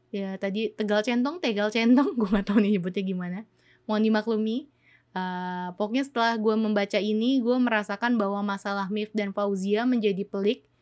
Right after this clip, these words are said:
justru karena keterlibatan emosi dan gengsi banyak orang di dalamnya.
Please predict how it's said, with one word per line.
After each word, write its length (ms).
justru 400
karena 400
keterlibatan 720
emosi 440
dan 200
gengsi 400
banyak 400
orang 400
di 80
dalamnya. 640